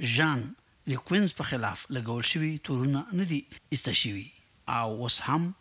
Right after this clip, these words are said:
په خپل کور کې نظربند دی. او د ملي اسامبلۍ د غړي آرمانډو آرماس مور چارواکو قصدن ونیوله. د امریکا د بهرنیو چارو وزیر په خپله بیانیه کې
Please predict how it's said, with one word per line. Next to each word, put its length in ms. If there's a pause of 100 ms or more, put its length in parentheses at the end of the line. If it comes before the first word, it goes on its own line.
(420)
په 120
خپل 200 (100)
کور 240
کې 120 (220)
نظربند 540
دی. 100 (640)
او 60 (100)
د 20 (120)
ملي 320
اسامبلۍ 640 (460)
د 20 (100)
غړي 280 (420)
آرمانډو 580 (640)
آرماس 380 (360)
مور 180 (220)
چارواکو 540
قصدن 320 (100)
ونیوله. 400 (880)
د 20 (100)
امریکا 320
د 180
بهرنیو 420
چارو 300
وزیر 240 (500)
په 100
خپله 300
بیانیه 360
کې 80